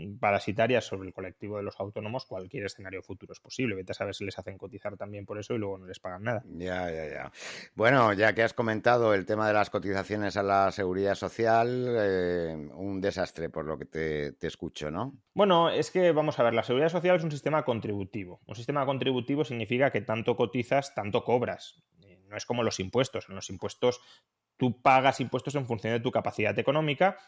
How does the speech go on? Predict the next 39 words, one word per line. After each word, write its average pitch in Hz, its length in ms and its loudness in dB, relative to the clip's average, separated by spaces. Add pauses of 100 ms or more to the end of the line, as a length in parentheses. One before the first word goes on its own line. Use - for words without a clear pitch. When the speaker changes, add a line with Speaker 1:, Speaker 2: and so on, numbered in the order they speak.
Speaker 1:
y 117 100 -4
recibes 104 400 0
servicios, 127 600 2 (340)
eh, - 140 -12
en 98 100 -10
función 107 320 -2
de 123 60 4
lo 131 120 6
que 110 80 0
el 92 40 2
Estado 107 260 2
te 113 120 2
quiera 110 220 2
dar. 101 220 4
No 101 80 -4
hay 107 80 2
una 117 140 2
relación 117 380 2
entre 120 180 -2
lo 98 140 -2
que 101 120 -2
has - 120 0
pagado 135 640 4
y 123 80 0
los 107 120 0
servicios 101 360 -4
que 113 80 0
recibes. 101 420 -6
En 110 80 -4
la 107 80 -2
seguridad 117 340 2
social, 180 340 2
sí. - 460 0 (680)
En 120 80 -2
la 110 80 2
seguridad 104 320 2
social, 147 420 6 (300)
uno 165 580 8
cotiza, 160 640 6